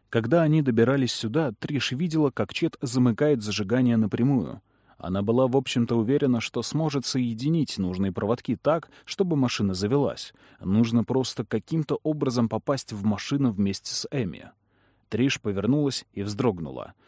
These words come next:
В дверях, глядя на поднос с фруктами, стояла Ламия. «Приятно видеть, что ты хорошо кушаешь», — сказала Ламия с улыбкой.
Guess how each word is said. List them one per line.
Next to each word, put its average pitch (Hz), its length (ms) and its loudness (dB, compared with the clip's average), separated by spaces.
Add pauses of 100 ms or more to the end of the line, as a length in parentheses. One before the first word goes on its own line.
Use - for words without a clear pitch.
(140)
В 110 100 -8
дверях, 156 380 0
глядя 123 340 0
на 110 120 4
поднос 104 360 -2
с - 160 -8
фруктами, 135 640 -2
стояла 92 440 -2
Ламия. 64 560 -4 (540)
«Приятно 202 800 0 (180)
видеть, 107 760 -6
что - 240 -10
ты 196 320 0 (140)
хорошо - 440 -4
кушаешь», — - 800 -6 (680)
сказала 98 440 -2
Ламия 131 520 0 (100)
с - 180 -4
улыбкой. - 680 -10